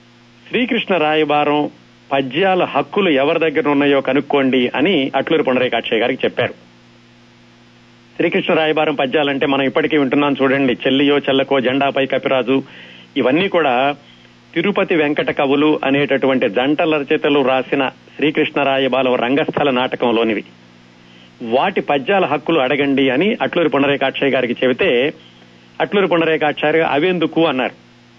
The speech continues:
అంటే రామారావు గారు చెప్పారు, శ్రీకృష్ణావతారం సినిమా తీద్దాం మనం, ఇంతవరకు శ్రీకృష్ణుడిగా నేను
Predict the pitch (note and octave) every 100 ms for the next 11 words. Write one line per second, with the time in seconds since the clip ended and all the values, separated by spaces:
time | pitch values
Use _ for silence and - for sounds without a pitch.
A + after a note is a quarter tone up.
0 | - - - B2 B2+ C3+ D3 C#3 D#3 D#3
1 | D3 A#2+ G#2+ - C3 E3 B3+ - D3 F3+
2 | G3+ - E3+ D#3+ D#3 D3+ D3 C#3+ C#3 C3+
3 | C#3 C3 A2 G2+ C3 B2+ C#3 A3+ G3 -
4 | - - - - C#3 F3 F3+ F3 F3+ E3+
5 | - F3 D#3+ D#3+ F3 D#3+ D#3 D3+ D3 C3+